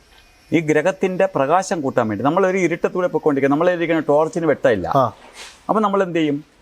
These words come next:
Speaker 1: ഒരു അഡീഷണൽ കുറച്ചൊരു വെട്ടമുള്ള ടോർച്ച് യൂസ് ചെയ്യും.
Speaker 2: അതെ.
Speaker 1: ഇതേപോലെ നമ്മളുടെ പ്രകാശം കൂട്ടാൻ വേണ്ടി, ആ ഗ്രഹത്തിൻ്റെ പവർ കൂട്ടാൻ വേണ്ടിയിട്ടാണ് ഇടുന്നത്. ഈ പവർ കൂട്ടുന്നതിന് മുമ്പ് ഈ എത്ര അളവിൽ വേണം, ഗ്രഹത്തിൻ്റെ ബലം കുറവാണെങ്കിൽ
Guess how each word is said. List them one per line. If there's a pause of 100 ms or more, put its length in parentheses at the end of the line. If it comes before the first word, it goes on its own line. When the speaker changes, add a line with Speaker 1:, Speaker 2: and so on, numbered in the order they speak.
(140)
Speaker 1:
ഒരു
അഡീഷണൽ
കുറച്ചൊരു
വെട്ടമുള്ള
ടോർച്ച്
യൂസ്
ചെയ്യും.
Speaker 2:
അതെ. (580)
Speaker 1:
ഇതേപോലെ (380)
നമ്മളുടെ
പ്രകാശം
കൂട്ടാൻ
വേണ്ടി,
ആ
ഗ്രഹത്തിൻ്റെ
പവർ
കൂട്ടാൻ
വേണ്ടിയിട്ടാണ്
ഇടുന്നത്. (420)
ഈ
പവർ
കൂട്ടുന്നതിന്
മുമ്പ് (120)
ഈ (160)
എത്ര
അളവിൽ
വേണം, (840)
ഗ്രഹത്തിൻ്റെ
ബലം
കുറവാണെങ്കിൽ